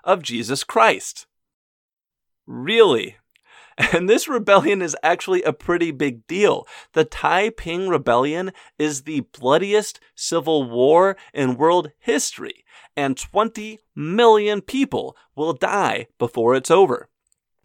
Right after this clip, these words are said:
The American Civil War, by comparison, will kill less than one million people,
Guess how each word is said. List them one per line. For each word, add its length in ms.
The 140
American 500
Civil 300
War, 420
by 140
comparison, 720
will 180
kill 580
less 280
than 260
one 300
million 500
people, 540